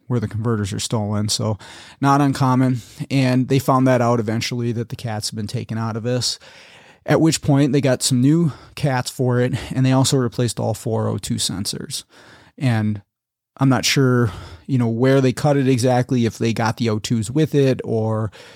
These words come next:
if the shop just decided to put on new O twos, or they couldn't get 'em out of the old exhaust. I don't know. But either way, four new O twos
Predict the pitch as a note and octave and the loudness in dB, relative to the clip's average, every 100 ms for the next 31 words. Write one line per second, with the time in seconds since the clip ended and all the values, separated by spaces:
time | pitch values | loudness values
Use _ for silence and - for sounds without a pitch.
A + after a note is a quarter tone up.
0 | - - G#2 - G#2+ - A#2+ A2 - B2 | -12 -6 -6 -6 -6 -2 0 0 -2 -6
1 | - A2 A2+ A2+ A#2 - D3 C3 B2 A#2+ | -4 -2 -2 -2 -2 0 2 2 2 0
2 | - C3 C3 B2+ A#2+ A#2 - B2 A#2+ A2+ | 0 0 2 2 2 -2 0 2 2 0
3 | G#2+ G#2 G2 G#2 - B2 A2+ A2 G#2 G#2 | -2 -4 -6 -8 -4 -2 0 -2 -4 -4
4 | G2+ G#2 G2+ G#2 - F#2+ G2 C#3 A#2+ G#2 | -4 -4 -4 -6 -6 -4 -4 0 0 0
5 | G2 C3 D3 C#3+ A#2+ E2+ G2 - - - | -2 2 4 4 2 0 -6 -10 -20 -10
6 | - D3 D#3 D#3+ D#3+ C#3 C3 C3 A2+ A2 | 0 4 4 4 4 2 2 0 -2 -2
7 | - | -6